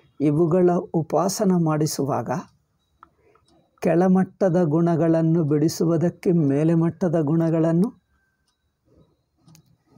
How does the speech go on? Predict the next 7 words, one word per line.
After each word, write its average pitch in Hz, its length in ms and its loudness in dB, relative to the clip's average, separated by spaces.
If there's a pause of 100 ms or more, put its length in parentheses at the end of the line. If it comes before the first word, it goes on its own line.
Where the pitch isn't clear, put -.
(220)
ಕೆಳಮಟ್ಟದ 147 920 -2
ಗುಣಗಳು 143 600 0
ಬಿಡಿಸುವುದಕ್ಕೆ 143 1000 -2 (460)
ಮೇಲೆ 143 400 0
ಮಟ್ಟದ 160 480 0
ಗುಣಗಳು 147 540 0
ಹೇಳ್ಕೊಡ್ತದೆ. 151 840 -6